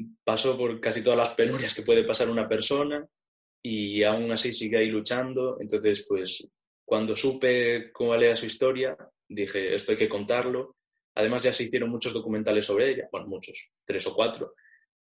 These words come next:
y en todos se centraban en el mismo tema sensacionalista que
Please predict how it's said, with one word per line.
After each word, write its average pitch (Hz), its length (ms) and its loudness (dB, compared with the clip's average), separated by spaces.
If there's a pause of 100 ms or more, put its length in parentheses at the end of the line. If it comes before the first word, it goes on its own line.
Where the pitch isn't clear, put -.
(160)
y 110 260 -4
en 107 180 -2
todos 127 320 4
se 127 60 -4
centraban 117 640 2
en 110 180 -2
el 107 160 0
mismo 113 320 -4
tema 113 420 2
sensacionalista 110 1080 -2
que 98 420 0